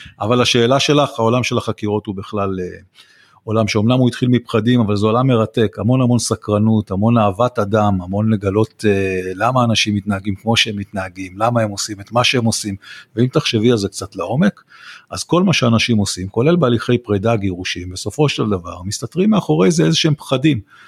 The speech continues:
פחד שאולי לא יהיה לי מספיק, פחד הישרדותי לביטחון, וכאן גם אנחנו נכנסים, אה, לתמונה, כדי לדעת באמת, כאילו,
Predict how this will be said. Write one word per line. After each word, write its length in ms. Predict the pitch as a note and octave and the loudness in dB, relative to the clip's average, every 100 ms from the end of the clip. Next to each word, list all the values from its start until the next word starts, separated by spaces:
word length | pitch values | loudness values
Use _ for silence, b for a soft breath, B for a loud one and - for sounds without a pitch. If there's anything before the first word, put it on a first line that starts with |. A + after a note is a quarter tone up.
| B _ | B _
פחד 320 | A2 A2 A#2+ | -2 0 0
שאולי 520 | - A#2+ A2+ G#2+ G#2 | 2 2 4 4 2
לא 180 | G#2 A2 | 2 2
יהיה 120 | B2+ | 4
לי 80 | E3 | 2
מספיק, 420 | C3+ A2 - F#2+ - | 2 0 -4 -12 -8
פחד 280 | G2 - F#2+ | -8 -6 -6
הישרדותי 540 | - G2 F#2+ F2+ G2 | -6 -8 -10 -8 -6
לביטחון, 640 | F#2+ F#2+ G2 A2+ F3 D#3 G2 b b b _ | -4 -6 -2 0 2 0 0 b b b _
וכאן 420 | F#2+ - F#3 F3 | -6 0 2 2
גם 180 | C#3 C3+ | 2 2
אנחנו 300 | B2 A#2+ - | 2 0 0
נכנסים, 520 | G#2+ - G2+ A2+ G2+ | -2 -2 -4 0 2
אה, 60 | G2+ F#2+ F#2 F2+ F2+ F2+ | 2 0 0 -2 -4 -4
לתמונה, 600 | F#2 - A2 A#2 E3 E3 | -4 -4 0 4 4 2
כדי 400 | D#3+ G2+ G#2 G2+ - b - | 0 0 2 2 -2 b -4
לדעת 440 | A2+ A2+ D3+ E3 | -2 2 2 2
באמת, 320 | A2+ B2 C#3+ - | 2 2 2 0
כאילו, 300 | C#3+ C#3 | 0 2